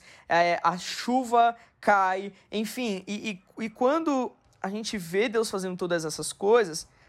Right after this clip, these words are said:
Davi também contempla o Senhor dando palavras a mensageiros sobreviventes desse período para espalhar a sua glória para as outras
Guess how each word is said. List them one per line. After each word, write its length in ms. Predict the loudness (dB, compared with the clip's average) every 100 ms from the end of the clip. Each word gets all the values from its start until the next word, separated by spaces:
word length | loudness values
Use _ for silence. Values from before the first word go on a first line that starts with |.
| _ _ _ _
Davi 280 | 2 2 2
também 280 | 0 0 0
contempla 840 | -2 0 0 2 0 4 4 2 -6 -8
o 80 | -4
Senhor 640 | 0 0 2 4 6 6 4
dando 420 | 2 2 4 -2 -8 0
palavras 1080 | 2 4 4 4 4 2 0 0 -2 -12 -16 _ _ _ _
a 100 | 0
mensageiros 1080 | 0 -6 -2 0 0 0 0 0 -4 -8 -10
sobreviventes 840 | -10 -6 -6 -4 -6 -4 -4 -6 -6
desse 260 | -6 -6
período 540 | -6 -4 -4 -4 -6 -10 -16 -20 -8
para 220 | 0 2
espalhar 960 | 2 -4 -8 2 2 2 0 2 4 2
a 60 |
sua 320 | 0 -4 -4 -4
glória 600 | 0 4 4 4 0 -4 _ _ _ _
para 320 | 0 2 2
as 260 | 0 -4 -4
outras 440 | -4 -2 -6 -8